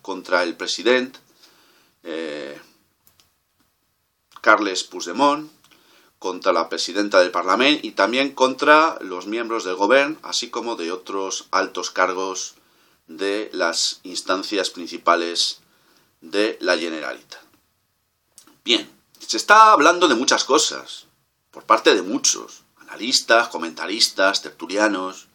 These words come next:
en los periódicos, en la calle, porque este es un tema que no es, eh, no, no le está pasando desapercibido a nadie, no es intrascendente para nadie. Por tanto, aquí todo el mundo habla, pero claro,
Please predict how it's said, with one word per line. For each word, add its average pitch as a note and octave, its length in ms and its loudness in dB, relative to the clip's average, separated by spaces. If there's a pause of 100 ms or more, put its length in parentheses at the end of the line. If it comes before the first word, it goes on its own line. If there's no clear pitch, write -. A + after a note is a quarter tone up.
(380)
en F2+ 120 -10
los E2+ 100 -12
periódicos, G2+ 880 -2 (320)
en C#2+ 100 -18
la D2+ 140 -16
calle, A#2+ 560 2 (180)
porque - 200 -10
este - 120 2
es C#3+ 80 6
un A#2+ 100 -2
tema B2 280 2
que F#2+ 80 -4
no G#2+ 100 -2
es, - 280 -2 (640)
eh, E2+ 300 -12 (160)
no, G#2+ 320 0
no A#2+ 120 0
le D#3 80 6
está D3 240 4
pasando B2+ 300 2
desapercibido G2+ 600 -4
a G2 60 2
nadie, G#2 300 0
no A2+ 100 -4
es D3+ 140 2
intrascendente F#2 720 -2
para C#2 260 -10
nadie. - 240 -20 (600)
Por - 180 -20
tanto, F3 260 4
aquí - 140 0
todo D#3+ 160 6
el A#2+ 80 2
mundo A2 260 -2
habla, D#2+ 380 2
pero - 160 -12
claro, D#3+ 360 4